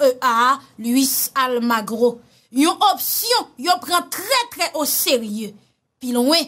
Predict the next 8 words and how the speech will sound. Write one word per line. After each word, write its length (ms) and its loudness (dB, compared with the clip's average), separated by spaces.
secrétaire 560 -2
a 20 -4
fait 360 -4
qu'on 220 0
est 200 -2
seule 540 2
façon 460 0
pour 180 2